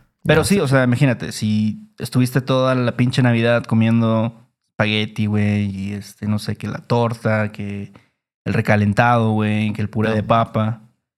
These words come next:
Speaker 2: Ujú,
Speaker 1: este,
Speaker 2: sí.
Speaker 1: la ensalada de manzana, güey.
Speaker 2: Ah, s-
Speaker 1: Esa madre no es
Speaker 2: sí,
Speaker 1: light.
Speaker 2: güey. No, no, no, no, no. Nada de lo que te dan es light. Entonces,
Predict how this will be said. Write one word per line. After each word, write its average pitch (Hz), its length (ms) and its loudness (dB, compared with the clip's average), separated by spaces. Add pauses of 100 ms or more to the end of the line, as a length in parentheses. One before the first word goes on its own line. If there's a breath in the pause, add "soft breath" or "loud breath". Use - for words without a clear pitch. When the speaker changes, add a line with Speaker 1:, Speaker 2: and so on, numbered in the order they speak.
(180)
Speaker 2:
Ujú, 104 520 0
Speaker 1:
este, 104 680 0
Speaker 2:
sí. 104 60 0
Speaker 1:
la 110 80 2
ensalada 120 500 2
de 110 480 -2
manzana, 113 520 2
güey. 117 260 -4 (400)
Speaker 2:
Ah, 107 440 -2
s- - 220 -16 (160)
Speaker 1:
Esa 139 140 0
madre 151 260 2
no 139 140 2
es 139 100 -2
Speaker 2:
sí, 135 60 0
Speaker 1:
light. 131 160 4
Speaker 2:
güey. 117 140 -4 (500)
No, 170 520 4
no, 151 160 2
no, 147 160 2
no, 147 240 2
no. 135 320 2
Nada 139 340 6
de 123 80 2
lo 120 120 2
que 117 120 0
te 117 80 2
dan 123 140 4
es 117 100 0
light. 117 300 2
Entonces, 113 680 0